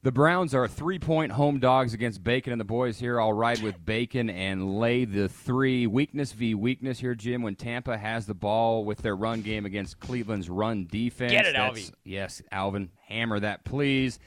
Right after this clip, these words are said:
Speaker 1: And
Speaker 2: Love
Speaker 1: also
Speaker 2: it.
Speaker 1: hammer thi-, hammer this. It is our Windy Williams play of the week. Gassy on both sides right there, Jim. But, but the
Speaker 2: Don't
Speaker 1: Bucks
Speaker 2: ha-,
Speaker 1: seem
Speaker 2: don't hammer that, Alvin. Don't you dare hammer that.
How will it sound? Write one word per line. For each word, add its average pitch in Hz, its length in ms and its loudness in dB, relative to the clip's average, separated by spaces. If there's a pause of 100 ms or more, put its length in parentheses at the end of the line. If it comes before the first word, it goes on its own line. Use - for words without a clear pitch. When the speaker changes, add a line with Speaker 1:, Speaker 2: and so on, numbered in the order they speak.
(120)
Speaker 1:
And 107 80 -2
Speaker 2:
Love 123 80 4
Speaker 1:
also 127 200 0
Speaker 2:
it. 120 60 -4
Speaker 1:
hammer 127 300 0
thi-, 120 280 0
hammer 131 540 0
this. 123 420 0
It 117 140 -6
is 117 160 0
our 110 120 2
Windy 123 300 -2
Williams 120 320 -4
play 131 180 -2
of 120 60 0
the 110 80 0
week. 123 340 0 (320)
Gassy 117 400 -4
on 120 120 -2
both 120 200 -2
sides 127 280 -2
right 113 160 -2
there, 107 160 -4
Jim. 110 400 -4
But, 175 400 4 (420)
but 135 320 2
the 101 100 -12
Speaker 2:
Don't 120 160 2
Speaker 1:
Bucks 143 200 2
Speaker 2:
ha-, 120 60 -6
Speaker 1:
seem 139 100 -2
Speaker 2:
don't 139 100 -2
hammer 123 220 -4
that, 104 180 -2
Alvin. 101 240 -6 (180)
Don't 139 300 -6
you 127 60 -14
dare 131 280 -2
hammer 123 220 -4
that. 110 240 -4